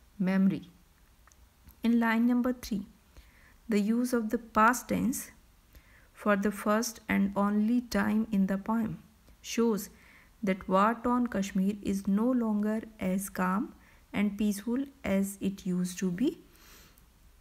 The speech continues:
The speaker then switches his focus to the mere half-inch Himalayas, which is in reality the most gigantic and iconic mountain range in the world.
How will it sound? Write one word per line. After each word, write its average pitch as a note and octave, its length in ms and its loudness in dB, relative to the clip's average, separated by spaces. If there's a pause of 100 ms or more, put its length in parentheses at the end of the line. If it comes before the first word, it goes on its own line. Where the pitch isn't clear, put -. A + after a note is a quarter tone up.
(500)
The A#3 80 0
speaker A#3 480 0
then C#4 220 0
switches B3 580 -2
his A3 160 -4
focus G3+ 520 -2
to G#3 100 -4
the G3+ 120 -2
mere G3+ 360 2 (200)
half-inch A#3 580 0
Himalayas, F3 600 -4 (800)
which B3+ 440 -2
is G3+ 380 -2 (100)
in G3+ 180 2
reality F#3+ 520 -2
the A3 160 -4
most G#3 540 0
gigantic G#3 960 0 (120)
and F#3+ 280 -2
iconic A#3 680 0
mountain G3 480 0
range G3 400 0
in F3 160 0
the C4 200 -2 (460)
world. F#3+ 380 0